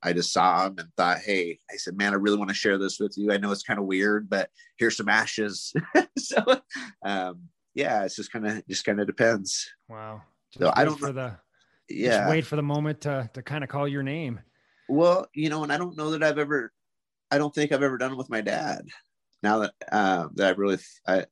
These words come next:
Speaker 1: that I think about it, I don't think that my, I know that we've never done it in that type of setting. So,
Speaker 2: Yeah.
Speaker 1: um, that, that's,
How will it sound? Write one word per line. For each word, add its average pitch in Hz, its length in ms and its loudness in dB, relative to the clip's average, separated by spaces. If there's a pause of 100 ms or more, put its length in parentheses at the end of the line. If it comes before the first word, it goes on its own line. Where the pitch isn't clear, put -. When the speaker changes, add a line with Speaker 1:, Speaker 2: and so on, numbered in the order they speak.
(120)
Speaker 1:
that 92 140 -2
I - 20 -2
think 110 240 0
about 92 340 4
it, 95 200 0 (520)
I 107 60 2
don't 98 160 2
think 107 160 0
that 92 80 -4
my, 98 160 0 (260)
I 113 140 4
know 127 220 4
that 113 80 0
we've 101 180 -4
never 101 180 0
done 98 240 -2
it 95 80 -8
in 85 140 -12
that 95 240 -4
type 92 220 0
of 85 120 -8
setting. 82 520 -4
So, 87 420 -2 (300)
Speaker 2:
Yeah. 110 200 -14
Speaker 1:
um, 87 260 -2
that, 98 180 2 (180)
that's, - 460 0